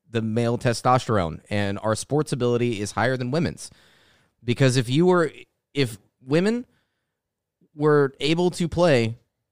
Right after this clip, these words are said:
in, like, a man's sport, it would literally just be one sport. You know, like, women would be coming in and playing that, but they have it separated because there is such a big athletic gap.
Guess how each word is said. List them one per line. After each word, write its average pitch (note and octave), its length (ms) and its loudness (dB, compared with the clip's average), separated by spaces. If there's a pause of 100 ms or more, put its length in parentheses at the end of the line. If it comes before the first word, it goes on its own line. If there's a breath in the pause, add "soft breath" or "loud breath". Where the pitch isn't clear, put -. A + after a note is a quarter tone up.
in, B2+ 640 0 (100)
like, A#2+ 320 0
a B2 80 -2
man's B2+ 380 0
sport, D3 380 0
it B2 40 -2
would B2 200 -6
literally C#3+ 340 2
just B2+ 340 -2
be C3 260 2
one A#2 360 -2
sport. G#2 420 -4 (460)
You A#2 140 -2
know, A2+ 140 2
like, A2 200 -4
women C#3+ 320 2
would C3+ 140 2
be C3 80 0
coming C#3 260 0
in B2+ 240 2
and A2 240 -4
playing A#2+ 280 -2
that, E2+ 220 -8
but A#2 160 -6
they A2+ 100 0
have C#3 200 0
it B2 80 -6
separated C3 580 0
because A2 300 -2
there A2 180 2
is G#2 80 0
such - 220 -2
a A2+ 60 -8
big A2+ 460 0 (380 soft breath)
athletic A2 540 -2
gap. F#2+ 320 -2